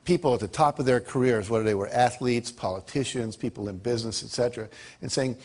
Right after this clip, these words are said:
"What is this combination? What is the system?" And if you know a system, a system always produces a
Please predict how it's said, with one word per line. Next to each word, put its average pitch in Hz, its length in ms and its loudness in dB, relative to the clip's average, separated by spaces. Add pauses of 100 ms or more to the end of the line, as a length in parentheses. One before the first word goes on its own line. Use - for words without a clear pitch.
(140)
"What - 320 0
is 156 320 2
this 120 440 0
combination? 120 580 -4
What 147 160 2
is 156 140 0
the 120 120 -6
system?" - 580 -6 (380)
And 139 120 0
if 135 100 -2
you 139 80 2
know 208 220 4
a 175 40 6
system, 110 600 0 (320)
a - 80 -2
system 190 400 2
always 147 240 4
produces 120 540 0
a 110 280 0